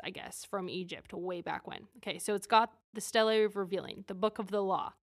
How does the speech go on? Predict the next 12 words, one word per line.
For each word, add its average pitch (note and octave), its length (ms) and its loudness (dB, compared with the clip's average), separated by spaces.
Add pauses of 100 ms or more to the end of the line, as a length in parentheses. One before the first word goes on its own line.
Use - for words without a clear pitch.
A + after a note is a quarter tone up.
(160)
has F#3+ 280 -2
two - 180 -4
bunches G#3+ 380 0
of F#3 140 0
roses, - 680 -4 (400)
and G3 160 -2
then G3 160 0
there's F#3+ 300 -2
room G3+ 260 2
for G3+ 140 -6
the F#3 100 -6
cup, G3 400 -2